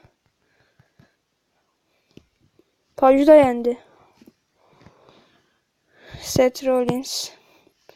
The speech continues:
Kısa saçlı hali. Berbat. İnternet. Heh, geldi. Stefano ile yapmak istemiyorum.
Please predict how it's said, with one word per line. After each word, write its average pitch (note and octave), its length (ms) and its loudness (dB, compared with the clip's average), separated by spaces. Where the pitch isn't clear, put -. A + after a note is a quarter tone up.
Kısa - 280 0
saçlı B3 400 -2
hali. A#3+ 300 -4
Berbat. - 580 -10
İnternet. C4+ 880 -6
Heh, C4 240 -6
geldi. B3+ 440 -4
Stefano C4+ 680 -4
ile C4 80 -2
yapmak C4 420 -4
istemiyorum. B3+ 640 -10